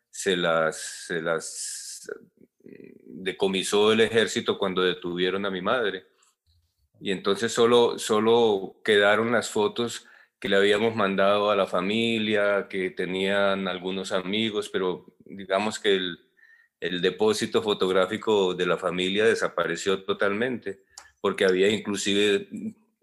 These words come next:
cortometrajes míos, había, había rodajes, porque en, en esa época teníamos una camarita de ocho milímetros y rodábamos cosas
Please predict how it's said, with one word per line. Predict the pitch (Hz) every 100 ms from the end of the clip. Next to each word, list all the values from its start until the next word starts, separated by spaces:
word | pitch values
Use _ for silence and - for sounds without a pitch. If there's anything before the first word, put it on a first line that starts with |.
| _ _ - _ _
cortometrajes | - 92 95 92 90 95 90 101 98
míos, | 101 104 101 101 101 98 92 -
había, | 85 95 101 113 -
había | 95 104
rodajes, | 117 120 107 113 147 160
porque | 131 - 95
en, | 90 92
en | 90
esa | 90 - 104
época | 101 113 -
teníamos | 107 95 95 107 101
una | 95 98 - _
camarita | - 92 90 92 90 107
de | 95 90
ocho | 90 101
milímetros | 92 85 92 101 101 104 -
y | 87
rodábamos | 90 82 87 90 98 92
cosas | - 92 - 104 -